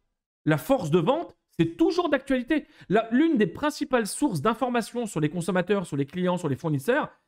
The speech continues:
c'est la force de vente. Ça veut donc dire que vous devez avoir un super C R M pour que votre force de vente soit capable d'alimenter le C R M en informations qualitatives et aussi quantitatives, mais qualitatives, qu'on va utiliser pour le business.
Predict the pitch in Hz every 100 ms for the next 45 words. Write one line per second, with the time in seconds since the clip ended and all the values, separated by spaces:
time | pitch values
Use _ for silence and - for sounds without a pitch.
0 | _ _ 302 254 - 233 175 262 302 -
1 | _ _ _ _ 269 214 220 220 254 302
2 | 165 180 165 240 208 214 165 - - 320
3 | 302 254 - - 185 151 214 330 185 -
4 | _ _ 220 - 170 170 170 165 262 196
5 | 202 254 - - _ - 180 175 202 277
6 | 302 135 190 185 208 202 202 202 349 339
7 | - _ _ 151 175 170 180 156 147 277
8 | 330 - _ - 240 240 220 - 175 165
9 | 156 220 262 311 _ _ _ _ 247 220
10 | 208 - 175 - 269 359 196 - _ 98
11 | 101 165 151 143 175 262 330 156 131 185
12 | 170 165 165 349 349 - _ 214 160 254
13 | 254 - 202 185 294 349 - - 311 277
14 | 262 269 320 294